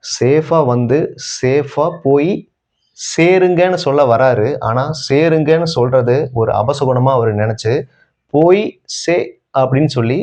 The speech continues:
"போயிடுங்க" அப்படின்னு சொல்றாரு. So, இதிலிருந்தே தெரிஞ்சுக்கலாம், திரு விஜய் அவர்கள் இந்த மக்கள் மீது எவ்வளோ பாசமும் இந்த அரசாங்கத்து மீது எவ்வளோ பயம் வச்சிருக்காரு. பயம் மீன்ஸ்,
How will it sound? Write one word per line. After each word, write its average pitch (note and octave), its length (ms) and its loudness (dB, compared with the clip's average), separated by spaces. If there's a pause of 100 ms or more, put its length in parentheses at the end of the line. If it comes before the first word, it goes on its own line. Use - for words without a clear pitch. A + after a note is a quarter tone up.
"போயிடுங்க" C3 460 4 (480)
அப்படின்னு A#2 360 0
சொல்றாரு. G#2 360 -2 (100)
So, - 220 0
இதிலிருந்தே F3+ 480 4
தெரிஞ்சுக்கலாம், C#3+ 600 0 (140)
திரு A#2 240 0
விஜய் B2+ 280 2
அவர்கள் B2 460 2 (500)
இந்த A#2+ 320 2
மக்கள் A2+ 420 0
மீது A#2+ 300 2 (200)
எவ்வளோ A#2+ 300 2 (220)
பாசமும் A2+ 600 0 (440)
இந்த G#2+ 320 0
அரசாங்கத்து C3 580 0
மீது G#2 340 0 (220)
எவ்வளோ A2 300 0 (220)
பயம் A2+ 280 0
வச்சிருக்காரு. G2 420 -2 (100)
பயம் C#3+ 340 0
மீன்ஸ், D3+ 260 -2